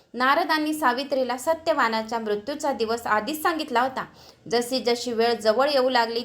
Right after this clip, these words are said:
तशी तशी सावित्री अधीर होऊ लागली. तिने तीन दिवस आधीच उपवास सुरू केला.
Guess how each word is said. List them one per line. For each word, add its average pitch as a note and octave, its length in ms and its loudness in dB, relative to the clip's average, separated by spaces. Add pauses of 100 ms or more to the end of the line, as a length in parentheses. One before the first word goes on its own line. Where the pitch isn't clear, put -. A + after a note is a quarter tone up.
तशी C4 220 -4
तशी C4+ 300 -4
सावित्री A#3 600 -2 (320)
अधीर C#4 340 6
होऊ C4 340 4
लागली. A#3+ 380 -2 (460)
तिने F#4 440 -2 (140)
तीन F4+ 360 0
दिवस B3 380 0 (140)
आधीच A#3+ 420 2
उपवास C4 420 -2
सुरू G#3+ 180 -2
केला. G#3 280 -4